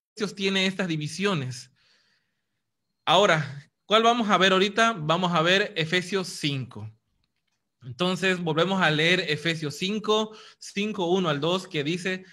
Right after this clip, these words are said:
"Sed, pues, imitadores de Dios como hijos amados, y andad en amor, como también Cristo nos amó y se entregó a sí mismo por nosotros,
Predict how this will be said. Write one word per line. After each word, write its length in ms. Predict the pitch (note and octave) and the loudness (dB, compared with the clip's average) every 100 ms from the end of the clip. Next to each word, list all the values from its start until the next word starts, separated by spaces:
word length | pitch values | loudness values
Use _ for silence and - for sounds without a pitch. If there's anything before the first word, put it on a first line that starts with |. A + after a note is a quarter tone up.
| - _ | -20 _
"Sed, 560 | - G#3+ A3 A#3 A#3 - | -2 4 6 6 4 0
pues, 380 | F3+ G#3 G#3 G#3 | 4 4 2 0
imitadores 800 | D#3+ D#3+ D#3+ D3+ F#3 A3 G#3 F#3 | -2 0 2 4 4 4 2 0
de 140 | D3 | -4
Dios 480 | C#3+ F3+ G#3 G#3+ G#3+ | 0 2 2 2 -2
como 380 | E3+ D3+ D3 D#3+ | -2 0 2 4
hijos 480 | B3 - C4+ A#3 - | 4 4 0 0 -4
amados, 800 | B2+ C3 D3+ D3+ C3+ C3 B2 - _ - - - | -6 2 4 4 2 -4 -10 -18 _ -20 -20 -12
y 160 | D#3 F3+ | 0 2
andad 540 | F3 F3 A#3+ D4+ D4 - | 4 4 6 6 4 -2
en 180 | F#3 F3+ | -2 0
amor, 560 | E3+ F#3 C#4+ E4+ E4 _ _ _ _ _ _ _ _ _ _ | 2 4 4 2 -2 _ _ _ _ _ _ _ _ _ _
como 300 | F#3+ G3 F#3+ | -2 2 2
también 440 | - F3 G#3+ A3+ A3+ | 2 2 2 -2 0
Cristo 460 | C#4 D4 C#4+ A3+ | 2 2 2 0
nos 260 | G3 F3+ E3+ | 2 0 0
amó 540 | D3+ D#3+ A#3+ F4 - - | 0 2 2 0 -4 -10
y 120 | F#3 | -4
se 100 | F#3+ | -2
entregó 400 | F3 D#3+ D#3+ D#3 | 0 0 2 2
a 80 | D#3+ | 2
sí 140 | D#3+ | 0
mismo 420 | D3+ C#4 C4+ G3+ | 0 0 -2 -4
por 180 | D#3+ D3 | -2 -4
nosotros, 640 | C#3 C3 D#3+ C#3 B2 A2+ | -4 -4 -4 -4 -8 -12